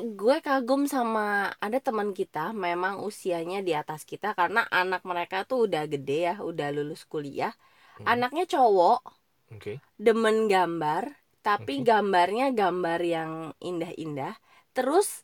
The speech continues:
Speaker 1: eh, berapa bulan yang lalu itu mereka bilang, "Eh,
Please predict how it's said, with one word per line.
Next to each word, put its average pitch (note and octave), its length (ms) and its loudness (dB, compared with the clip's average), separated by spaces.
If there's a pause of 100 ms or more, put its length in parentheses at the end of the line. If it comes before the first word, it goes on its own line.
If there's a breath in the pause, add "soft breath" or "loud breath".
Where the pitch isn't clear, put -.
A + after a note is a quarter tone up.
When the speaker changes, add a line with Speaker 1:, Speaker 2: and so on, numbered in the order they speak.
(320 soft breath)
Speaker 1:
eh, A#3+ 360 8
berapa A3 360 6
bulan A3 300 8
yang A3 180 0
lalu D4+ 400 2
itu - 200 -2
mereka D#4 340 0
bilang, D4 420 0
"Eh, D#4+ 140 0